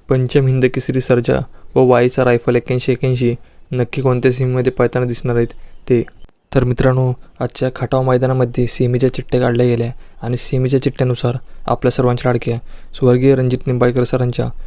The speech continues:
पंचम हिंद केसरी सर्जाची व वाईच्या रायफल एक्क्याऐंशी एक्क्याऐंशीची चिठ्ठी ही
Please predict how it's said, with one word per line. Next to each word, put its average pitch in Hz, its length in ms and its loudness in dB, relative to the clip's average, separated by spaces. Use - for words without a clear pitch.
पंचम 127 360 2
हिंद 131 160 2
केसरी 131 280 0
सर्जाची 123 560 0
व 127 120 4
वाईच्या 123 360 4
रायफल 123 320 2
एक्क्याऐंशी 123 360 0
एक्क्याऐंशीची 123 540 -4
चिठ्ठी - 300 -2
ही 123 260 0